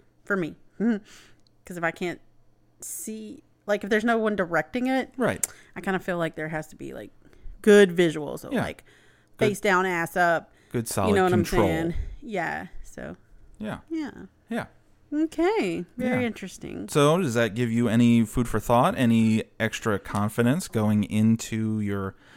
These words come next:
Speaker 2: potential future rendezvous?
Speaker 1: Lots to chew on.
Speaker 2: Huh. Okay. Don't chew on it afterwards.
Speaker 1: Mm, bleh.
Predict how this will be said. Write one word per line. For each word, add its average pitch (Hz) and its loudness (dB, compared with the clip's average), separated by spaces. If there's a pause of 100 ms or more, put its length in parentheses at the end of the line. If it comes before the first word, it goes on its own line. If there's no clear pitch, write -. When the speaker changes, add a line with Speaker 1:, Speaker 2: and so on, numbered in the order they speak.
(400)
Speaker 2:
potential 113 -2
future 110 0
rendezvous? 110 2
Speaker 1:
Lots 190 2
to 285 0
chew 185 -2
on. 156 0 (460)
Speaker 2:
Huh. 101 -4 (1080)
Okay. 95 -8
Don't 98 -6
chew 110 -6
on 101 -2
it 95 -4
afterwards. 87 -10
Speaker 1:
Mm, 190 -4 (180)
bleh. 185 -4